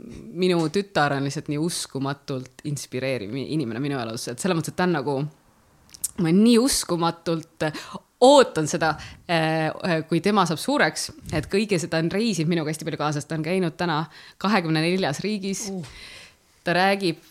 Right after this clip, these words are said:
Speaker 1: noh, tegelikult kahte keelt vabalt, aga tegelikult nelja keelt õppinud, selles mõttes, et, äh, ja kõik see, et ma tahaks nagu,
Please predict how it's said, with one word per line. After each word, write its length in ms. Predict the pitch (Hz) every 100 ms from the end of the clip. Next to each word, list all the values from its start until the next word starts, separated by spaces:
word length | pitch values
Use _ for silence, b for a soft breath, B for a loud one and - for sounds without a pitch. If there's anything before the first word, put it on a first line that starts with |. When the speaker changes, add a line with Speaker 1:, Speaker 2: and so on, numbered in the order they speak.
| -
Speaker 1:
noh, 140 | 147 -
tegelikult 380 | 196 196 165 -
kahte 320 | 202 214 170
keelt 200 | 151 135
vabalt, 720 | 190 208 175 185 - - -
aga 240 | 202 139 143
tegelikult 300 | 156 139 170
nelja 240 | 180 170
keelt 280 | 143 135 -
õppinud, 400 | 214 - 170 147
selles 160 | 147 147
mõttes, 220 | 143 -
et, 240 | 151 - -
äh, 720 | 139 143 151 - 151 147 120 -
ja 140 | 143
kõik 320 | 135 240 220 -
see, 380 | - 185 165 180 -
et 100 | 165
ma 100 | 160
tahaks 260 | 165 202 -
nagu, 280 | 185 160 165